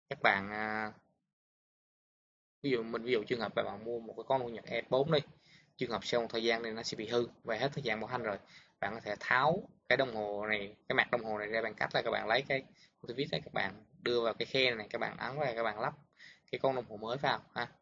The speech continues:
Không chừng chứ nhất thiết bạn phải tháo hết luôn cái đồng hồ này ra và bạn đấu nối lại thì nó sẽ dễ bị, à, sai sót về cái mặt đấu dây. Cho nên là các bạn có thể sử dụng cách này. Nhưng mà nó cũng có một cái nhược điểm là, à, tại vì cái, cái, ừm,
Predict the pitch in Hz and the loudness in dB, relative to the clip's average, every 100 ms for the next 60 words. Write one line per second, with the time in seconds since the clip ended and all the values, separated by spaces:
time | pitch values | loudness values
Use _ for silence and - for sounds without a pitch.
0 | _ _ _ - 135 135 120 113 139 143 | _ _ _ -12 0 2 2 0 2 2
1 | 143 147 - 160 156 101 104 - 135 165 | 0 -4 0 -2 0 -2 -2 2 4 4
2 | 165 160 147 131 131 127 110 104 110 117 | 2 4 4 4 0 0 -2 -2 0 0
3 | 117 117 110 104 107 123 135 147 104 101 | 0 -4 -2 -2 4 4 4 2 2 2
4 | 107 110 - 107 113 113 110 107 - - | -4 -6 -8 -6 -4 -2 -4 -8 -14 -20
5 | - - - 101 98 - 117 117 131 151 | -20 -20 -16 -12 -10 -2 0 0 2 0
6 | - 120 101 107 - 113 127 127 - _ | 0 -2 -2 -6 -4 0 2 0 -2 _
7 | _ - - _ _ _ - 127 131 117 | _ -20 -20 _ _ _ 0 2 4 2
8 | 113 113 107 110 104 110 104 - - 123 | 2 -2 -2 -4 -4 -4 -6 -8 -4 -6
9 | 107 _ _ _ _ - 139 143 123 110 | -6 _ _ _ _ -4 2 6 6 6
10 | 107 107 - _ - 127 113 143 135 - | 2 -2 -10 _ -8 -6 0 2 2 -4
11 | 135 120 - 101 139 147 120 - _ _ | -4 -4 -6 -8 -4 -2 -2 -4 _ _
12 | _ 107 104 104 110 - 131 131 135 135 | _ -10 -6 -4 -4 -2 -2 2 2 2
13 | 139 - _ _ _ 120 120 120 120 120 | -2 -12 _ _ _ -10 -8 -8 -8 -10
14 | 120 120 | -12 -14